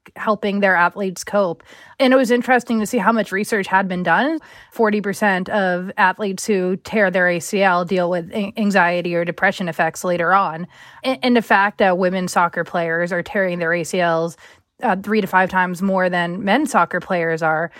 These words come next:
that seems like almost an epidemic and a crisis in the women's game where orthopedic surgeons, I talked to one just about how, like, they know it's there, but, like,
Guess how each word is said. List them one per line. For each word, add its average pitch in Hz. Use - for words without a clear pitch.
that 294
seems 302
like 233
almost 220
an 202
epidemic 185
and 185
a 180
crisis 202
in 196
the 180
women's 175
game 185
where 175
orthopedic 208
surgeons, 185
I 180
talked 190
to 208
one 185
just 214
about 190
how, 185
like, 180
they 240
know 226
it's 208
there, 202
but, 214
like, 202